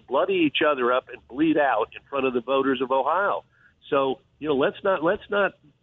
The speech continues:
give them points for taking each other down in some sort of, you know, wrestling, uh, mania thing. Let's, let's, let's encourage, say, we're gonna, we're gonna send money to and encourage, uh,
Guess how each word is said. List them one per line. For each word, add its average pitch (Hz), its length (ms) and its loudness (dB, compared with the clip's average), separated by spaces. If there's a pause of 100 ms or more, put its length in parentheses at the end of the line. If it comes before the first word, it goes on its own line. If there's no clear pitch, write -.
(160)
give 180 160 0
them 165 140 -2
points 180 360 -2
for 113 120 -4
taking 160 340 -2
each - 240 0
other 135 200 2
down 127 380 2
in 104 200 0 (400)
some 131 220 -6
sort 131 160 2
of, 110 100 -2
you 117 80 0
know, 101 180 0
wrestling, 117 600 0
uh, 101 180 0 (340)
mania 120 600 2
thing. 117 300 0 (280)
Let's, 160 160 -2 (100)
let's, 175 180 0 (100)
let's 165 180 0 (140)
encourage, 156 460 0 (100)
say, 147 160 2
we're 139 240 0
gonna, 175 240 0
we're 139 180 0
gonna 160 240 0
send 131 240 0
money 175 260 0 (100)
to 185 280 2 (320)
and 123 160 -2
encourage, 151 520 0 (120)
uh, 135 180 2